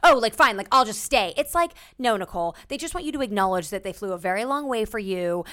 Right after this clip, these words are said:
for you to do, like, a one-off spur of the moment thing for your fiance and Crash's bachelor party." Like, just say, "Girls, thank you so much. I'm sorry that I'm leaving so early. I have a lot to get back to." You don't just, like, make this whole scene and start throwing things out of your suitcase. Like,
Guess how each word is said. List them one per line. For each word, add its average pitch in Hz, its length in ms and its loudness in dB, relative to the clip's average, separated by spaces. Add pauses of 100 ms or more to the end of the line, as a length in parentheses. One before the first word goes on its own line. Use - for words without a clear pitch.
for 220 100 -6
you 196 240 -10
to 190 120 -14
do, 190 140 -6
like, 175 160 -10
a 170 60 -8
one-off 208 420 -4
spur 202 420 0
of 190 80 -8
the 196 80 -6
moment 175 400 -8
thing 175 240 -8
for 180 100 -10
your 175 120 -6
fiance 175 380 -6
and 165 120 -10
Crash's 165 340 -8
bachelor - 320 -10
party." 151 420 -12 (340)
Like, 381 240 -6 (140)
just 427 200 -6
say, 392 120 -2
"Girls, 285 340 0
thank - 160 -10
you 220 80 -12
so 277 300 -4
much. 247 340 -2
I'm 202 180 -2
sorry 233 420 0
that 269 100 -6
I'm 247 160 -10
leaving 214 260 -10
so 208 240 -2
early. 180 320 -4
I 202 160 0
have 190 100 -4
a 175 60 -6
lot 180 320 -4
to 262 60 -12
get 254 180 -4
back 202 280 2
to." 170 200 -8
You 320 140 -6
don't 508 120 -4
just, - 200 -8
like, 262 100 0 (240)
make 269 180 -4
this 240 140 -10
whole 240 140 -4
scene 240 160 -8
and 196 40 -8
start 196 160 -6
throwing 208 200 -4
things 190 160 -6
out 180 80 -2
of 175 60 -10
your 160 100 -8
suitcase. 214 420 -8
Like, 196 120 -4